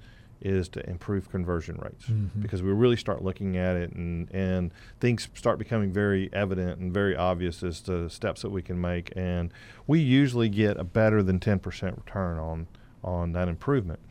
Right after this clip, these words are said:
Speaker 1: And so, uh, you've gotta have strategies that go along with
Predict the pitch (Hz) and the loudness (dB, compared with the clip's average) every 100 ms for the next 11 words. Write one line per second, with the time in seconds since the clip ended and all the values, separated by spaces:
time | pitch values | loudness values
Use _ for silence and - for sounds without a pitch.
0 | - - - - 101 92 117 107 101 98 | -20 -16 -16 -2 0 4 6 8 8 6
1 | - - - - - - 98 92 - - | 0 -20 -20 -20 -12 -4 0 0 -2 -10
2 | - - 120 107 95 110 113 110 104 - | -20 -8 -2 0 6 8 8 6 4 4
3 | 117 110 92 87 92 98 95 92 90 90 | 4 4 2 -2 -2 2 2 2 2 0
4 | 87 87 - | 0 -2 -4